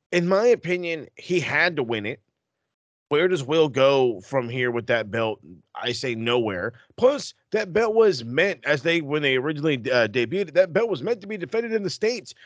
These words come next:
when they go on tour in the States. And since they're going very limited, I mean, it's picking back up, but because they're going on such a limited basis,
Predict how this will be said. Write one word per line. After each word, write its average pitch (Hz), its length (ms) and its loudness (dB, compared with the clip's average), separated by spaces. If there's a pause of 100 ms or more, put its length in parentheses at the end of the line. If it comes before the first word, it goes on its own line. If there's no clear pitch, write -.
when 190 140 0
they 190 80 2
go 220 180 4
on 196 140 0
tour 220 320 0
in 214 100 2
the 185 80 -4
States. 214 460 -6
And 131 120 -8
since 165 200 -2
they're 175 100 -4
going 175 380 4
very 165 240 2
limited, 156 520 2 (220)
I 139 40 -10
mean, 147 120 -2
it's 113 100 -8
picking 120 360 -2
back 113 220 0
up, 107 140 -4
but 117 140 -10
because 165 300 2
they're 156 100 -2
going 160 280 2
on 131 140 2
such 139 180 -8
a 127 40 -2
limited 123 380 2
basis, 170 500 -2